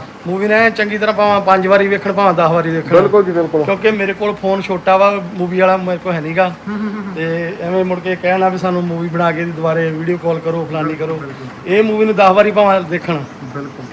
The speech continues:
Speaker 1: ਤੇ ਜੀ ਸਦਕੇ ਕੋਈ ਗੱਲ ਨਹੀਂ ਹੈਗੀ।
Speaker 2: ਬਿਲਕੁਲ। ਸੋ ਦੋਸਤੋ ਵੀਰ ਹਰਜੀਤ ਕਹਿੰਦਾ ਵੀ ਆਪਦੀ ਦੋ ਵਾਰੀ ਵੇਖ ਲਿਓ ਤਸੱਲੀ ਨਾਲ, ਤਿੰਨ ਵਾਰੀ ਵੇਖ ਲਿਓ।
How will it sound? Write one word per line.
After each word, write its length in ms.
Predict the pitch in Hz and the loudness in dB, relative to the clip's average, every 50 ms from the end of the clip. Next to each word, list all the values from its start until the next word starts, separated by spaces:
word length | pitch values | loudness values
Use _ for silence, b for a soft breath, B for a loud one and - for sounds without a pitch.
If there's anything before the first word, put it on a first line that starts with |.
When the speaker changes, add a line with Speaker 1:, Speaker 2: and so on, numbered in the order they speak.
| 120 123 - | -16 -12 -6
Speaker 1:
ਤੇ 340 | 147 147 156 156 151 151 151 - - - - - 135 | -2 0 0 0 0 -2 -4 -8 -12 -16 -18 -10 -6
ਜੀ 120 | 165 185 | -4 -4
ਸਦਕੇ 320 | 175 185 180 175 165 180 170 | 0 0 0 0 0 -4 -4
ਕੋਈ 200 | 165 175 165 156 | -4 -4 -4 -4
ਗੱਲ 140 | 151 143 143 | -4 -4 -4
ਨਹੀਂ 100 | 147 147 | -4 -4
ਹੈਗੀ। 120 | 151 151 | -6 -4
Speaker 2:
ਬਿਲਕੁਲ। 320 | 143 160 170 160 - 156 135 127 - - - - - - - - - - - | -4 -4 -6 -6 -8 -12 -14 -14 -16 -18 -20 -20 -20 -20 -20 -20 -20 -18 -10
ਸੋ 260 | 165 165 175 180 185 185 | -8 -8 -6 -6 -6 -6
ਦੋਸਤੋ 260 | 185 175 - 202 190 | -8 -8 -4 -4 -4
ਵੀਰ 420 | 175 185 185 190 196 196 196 190 - - 160 | 0 2 2 2 4 2 0 -2 -4 -6 -6
ਹਰਜੀਤ 300 | 165 156 139 170 180 180 | -6 -6 -4 -6 -6 -4
ਕਹਿੰਦਾ 260 | 170 190 190 180 196 | -4 -6 -4 -2 -4
ਵੀ 120 | 190 185 190 | -2 0 -2
ਆਪਦੀ 220 | 180 175 - 180 | -2 -2 -2 -6
ਦੋ 240 | 170 - 165 165 165 | -8 -6 -6 -6 -4
ਵਾਰੀ 160 | 165 180 180 | -4 -4 -4
ਵੇਖ 220 | 170 165 165 151 156 | -4 -4 -2 0 0
ਲਿਓ 100 | 170 175 | 0 0
ਤਸੱਲੀ 380 | - 170 156 165 156 156 156 | 0 0 0 0 0 2 2
ਨਾਲ, 160 | 156 165 165 | 2 2 2
ਤਿੰਨ 220 | 165 170 160 160 156 | 2 2 2 2 2
ਵਾਰੀ 180 | 156 165 165 | 2 2 2
ਵੇਖ 220 | 165 151 156 147 147 | 2 2 0 0 0
ਲਿਓ। 240 | 151 160 165 160 | 0 0 0 -2